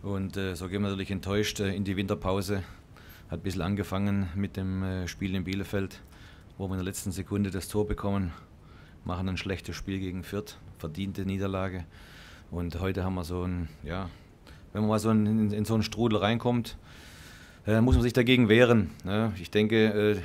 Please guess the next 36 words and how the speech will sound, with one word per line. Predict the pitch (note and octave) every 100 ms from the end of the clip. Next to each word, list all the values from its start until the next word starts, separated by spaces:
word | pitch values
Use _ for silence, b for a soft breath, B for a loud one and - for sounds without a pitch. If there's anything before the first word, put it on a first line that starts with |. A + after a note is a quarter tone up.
| B
die | G#2
Mannschaft | G2+ G#2+ G#2 -
hat | G#2
heute | G#2 G#2
viel | G#2+ G#2+
investiert. | G#2+ G#2 - A2 C3 - - - -
Das | F#2
war, | G2 G2 G2 F#2 F#2+
äh, | F2+ - B B B B B -
wie |
der | G#2
Rüdiger | G#2 G#2 G#2
auch | G2+
gesagt | G#2+ G2+ G#2
hat, | G#2+
schwierig | - G#2 A2 A#2 A2+
auf | G#2+
dem | - G#2+
Boden | G#2+ A2 A2
natürlich, | G#2 G#2 G#2+ G#2+ G2
aber | F#2 G2 F#2+ F2
wir | F#2+ F2
haben | F#2+ F2+ F2
das | E2+ -
richtig | F#2+ G#2 F#2
gut | G2+
reingefunden, | F2+ G#2 G#2+ G#2+ G#2+ G2
waren | G2 G2+
im, | F#2+
im | - G2
Infight | F#2+ G#2 - F#2+ -
drin, | G2 G#2+ G#2+ B B B B B
hatten | G2+ G2
die | G2+
Möglichkeiten, | F#2+ F#2+ F#2+ - G2 F#2+ F#2+ D#2 B - - - -
aber | F2 F#2 F2+